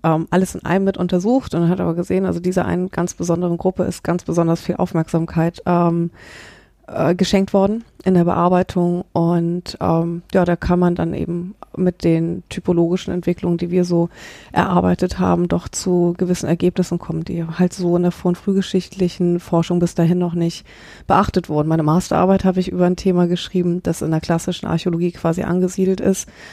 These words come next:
aber in einer Zeit, in der wir keine schriftlichen Quellen haben und wir ganz stumpfe Gräberarchäologie da machen müssten, ähm, was die klassischen Archäologen aber sehr vermieden haben und habe dann eben versucht, diesen Fundplatz mit den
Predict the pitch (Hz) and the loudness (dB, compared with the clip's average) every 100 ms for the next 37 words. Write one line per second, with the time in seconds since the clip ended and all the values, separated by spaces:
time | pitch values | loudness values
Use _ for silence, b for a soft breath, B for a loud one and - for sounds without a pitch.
0 | B 160 170 175 - 175 175 170 170 - | B 2 2 0 0 0 2 0 0 -2
1 | 165 170 - - 175 180 - 170 175 156 | -2 -2 -4 -6 -6 -6 0 2 4 2
2 | 156 160 175 160 - 165 165 175 B B | 0 -4 -6 -8 -4 -2 -2 -4 B B
3 | - 180 185 - - - 208 - 185 180 | -2 0 0 -4 -2 0 0 0 0 0
4 | - - 208 202 165 - 170 160 - 170 | -2 2 2 2 0 -2 -6 -6 -6 -4
5 | 160 - 170 185 - 202 208 - 170 165 | -2 0 0 0 -2 -6 -6 -2 2 2
6 | 170 170 - - 175 175 - 151 165 175 | 2 -2 -2 -2 -2 -2 -4 -2 -2 0
7 | 196 196 165 156 175 160 170 175 180 165 | 2 2 0 0 -2 -2 0 2 0 -2
8 | 165 175 190 - 175 170 - B B B | -2 -4 -8 -4 -4 -4 -8 B B B
9 | - 185 190 185 185 - 180 185 - - | -4 0 2 2 2 2 2 2 -2 -4
10 | 185 175 180 180 180 - 175 - - 180 | -2 0 0 -2 -2 0 0 0 -2 0
11 | - 175 170 | 2 2 2